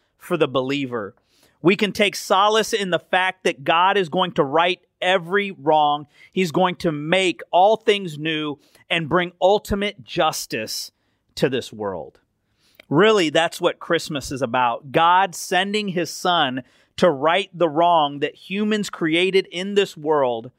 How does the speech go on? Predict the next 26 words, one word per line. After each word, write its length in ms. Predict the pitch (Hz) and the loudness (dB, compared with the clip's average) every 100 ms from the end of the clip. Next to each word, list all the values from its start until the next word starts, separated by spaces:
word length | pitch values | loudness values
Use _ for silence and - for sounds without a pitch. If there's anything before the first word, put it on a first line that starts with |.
| _ _ _ _ | _ _ _ _
through 260 | 139 131 127 | -4 -2 -2
their 180 | 117 107 | -2 -4
sin. 540 | - 127 113 98 92 _ _ _ _ _ | -6 -6 -6 -10 -12 _ _ _ _ _
So 160 | - 175 | 0 2
our 120 | 170 | 2
text 460 | - 202 220 226 - | -2 0 0 -2 -6
for 140 | 208 | -6
today 380 | - 156 180 170 | -6 -4 -2 -2
is 80 | 135 | -4
gonna 200 | 170 156 | -6 -4
be 100 | 151 | -4
Matthew 480 | 147 160 190 202 | 0 0 -2 -8
chapter 440 | 175 - 160 165 175 | -10 -2 -2 -2 -4
one, 460 | 156 160 143 135 131 _ _ _ | 0 0 0 -4 -12 _ _ _
and 180 | - 156 | -4 0
we're 120 | 156 | 2
gonna 180 | 160 151 | 0 -2
start 640 | 135 - 196 180 135 135 _ | -6 -4 2 4 2 -2 _
in 220 | 160 135 | -8 -2
verse 320 | 143 147 - | 0 0 -4
number 480 | 143 131 123 120 117 _ _ _ _ - | -4 -2 0 -2 -4 _ _ _ _ -4
eighteen. 640 | 135 143 - 143 123 110 | -4 -4 -6 -4 -4 -4
And 140 | 113 120 | -4 -6
it 80 | 110 | -4
says 380 | - 165 147 | 0 0 0
this, 360 | 131 131 113 - | -4 -4 -4 -12